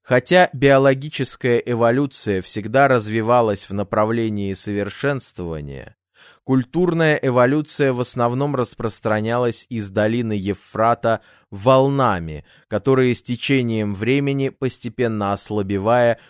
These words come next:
прекратились, когда все прямые потомки Адама, наконец, ушли обогащать цивилизации Азии и Европы.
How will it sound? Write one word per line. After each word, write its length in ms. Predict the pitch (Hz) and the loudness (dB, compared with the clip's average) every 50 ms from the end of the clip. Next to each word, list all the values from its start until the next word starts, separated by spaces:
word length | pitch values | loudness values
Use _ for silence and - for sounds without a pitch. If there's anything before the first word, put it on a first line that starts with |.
| _ _ | _ _
прекратились, 960 | - 120 131 120 - 135 131 135 139 - - 123 117 113 120 131 135 - - _ _ _ _ - | -2 0 0 0 2 2 2 2 2 0 -4 -6 -4 -2 -2 -4 -4 -6 -10 _ _ _ _ -4
когда 320 | - 120 120 123 131 120 | -4 -2 0 2 2 2
все 320 | - - - - 135 127 - | 2 -2 -4 0 0 0 0
прямые 460 | - 110 110 110 113 117 110 104 - | 0 -2 -2 0 0 0 0 -2 0
потомки 600 | - 101 101 - - 107 101 95 - - 98 - - | 0 -2 -2 0 -2 -2 -2 -2 -6 -8 -10 -8 -6
Адама, 540 | 98 101 95 98 120 131 139 135 135 135 - _ _ _ _ | -6 -6 -2 0 2 2 2 0 -2 -4 -4 _ _ _ _
наконец, 540 | - 120 110 - 131 135 151 170 180 - - - | -4 -4 0 2 2 2 2 0 -2 -4 -4 -2
ушли 480 | 143 127 113 - - 120 120 131 139 | -2 -2 -2 -2 -4 -2 0 0 0
обогащать 880 | - - 117 107 110 104 98 104 101 98 - - 127 123 127 123 - _ _ | 0 0 -2 0 0 -2 0 -2 -2 -2 -4 -2 -2 -2 -2 -2 -6 _ _
цивилизации 1000 | - - 110 101 101 98 95 92 85 98 101 101 98 - - - 95 95 92 - | -8 -6 -4 -4 -2 -2 -4 -4 -2 0 -2 -2 -2 -6 -10 -6 -6 -6 -6 -4
Азии 520 | - 101 95 95 92 87 85 92 92 92 90 | -4 -4 -2 -2 -4 -6 -8 -8 -8 -8 -8
и 120 | - 98 | -8 -10
Европы. 600 | 95 92 95 87 92 87 82 76 - _ - - | -6 -6 -6 -4 -4 -6 -6 -8 -10 _ -20 -20